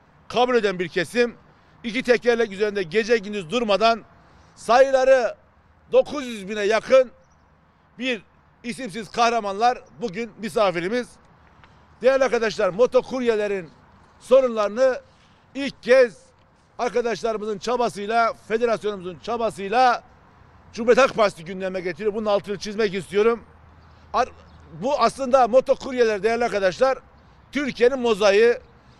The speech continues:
İçinde üniversite mezunları çok, arkeoloğu var, sosyoloğu var, atanamayan öğretmeni var. Herkes var bu kesimde.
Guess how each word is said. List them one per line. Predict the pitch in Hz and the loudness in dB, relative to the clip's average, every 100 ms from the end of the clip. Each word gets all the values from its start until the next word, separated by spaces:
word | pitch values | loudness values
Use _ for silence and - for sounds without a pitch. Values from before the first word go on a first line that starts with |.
| _ | _
İçinde | 247 214 247 233 247 | -10 -6 0 2 2
üniversite | 233 233 240 214 240 | 0 0 0 2 0
mezunları | 226 226 196 226 226 | 0 -4 -2 -2 -2
çok, | - 233 226 - - _ _ - | 2 2 2 -6 -20 _ _ -4
arkeoloğu | 220 - 226 233 226 220 | -2 2 4 4 4 6
var, | 233 233 - - _ _ _ _ | 4 2 -4 -20 _ _ _ _
sosyoloğu | - 254 - 208 233 240 226 | 2 2 2 0 2 4 4
var, | 233 233 226 _ _ - | 4 4 0 _ _ -10
atanamayan | 220 240 233 226 226 | -6 -4 -2 -2 -2
öğretmeni | 233 233 226 226 226 | 0 0 0 -4 -2
var. | 226 233 - - _ | 2 2 0 -16 _
Herkes | - 311 254 247 233 | 4 4 4 -2 -2
var | 233 220 | -2 -4
bu | |
kesimde. | 196 196 170 180 196 247 | -4 -8 -8 -8 -6 -6